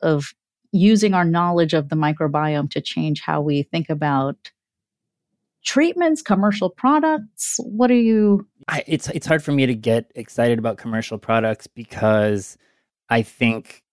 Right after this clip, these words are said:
Speaker 2: what we've seen so far and what will likely happen is a boom of products that were similar to the gut microbiome products where, um, the concept is sound and everyone would like to have a healthier gut by taking a certain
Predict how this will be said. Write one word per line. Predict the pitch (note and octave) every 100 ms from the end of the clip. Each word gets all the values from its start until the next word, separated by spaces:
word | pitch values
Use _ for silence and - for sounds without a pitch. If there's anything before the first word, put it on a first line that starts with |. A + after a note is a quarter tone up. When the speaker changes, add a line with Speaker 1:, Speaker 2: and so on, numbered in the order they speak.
| _ _ _ _ _ _ _ C#3+ -
Speaker 2:
what | D#3 C#3 -
we've | C3+ A2+
seen | C#3+ B2+
so | A#2
far | - A2 A2 A2+
and | A2+ A#2
what | A#2 -
will | A#2 A2
likely | G#2+ G#2 A2
happen | G#2 G#2 - A2 G#2+
is | G#2+ A2 G#2 -
a | A#2
boom | A2 A2+ A2
of | G#2+ G2+
products | A2 G#2 G#2 - -
that | G#2
were | G#2+
similar | G#2+ G#2+ G#2 G#2
to | G2+
the | G#2+
gut | G#2+ G#2 - _ _ _ _ _ _
microbiome | A#2+ A#2 A#2+ A2+ A2+
products | B2 A#2 A#2 - -
where, | A2+ G#2 G2+ G2 - - - - _ _ _ _ _ -
um, | A#2 A2+
the | A#2
concept | - B2 D#3 F3 -
is | G3
sound | - F3+ G3 G#3 -
and | B2 A2+
everyone | C#3 C3+ B2+
would | A2+ G2
like | G2 G#2 - _
to | - C3 B2+
have | A#2 B2
a | B2
healthier | B2+ B2 C3+ B2
gut | A#2 B2 -
by | A2+ A2+
taking | - A2+ A#2+ A#2+ A2+
a | - A2+ A2
certain | - A2+ - A#2 A2+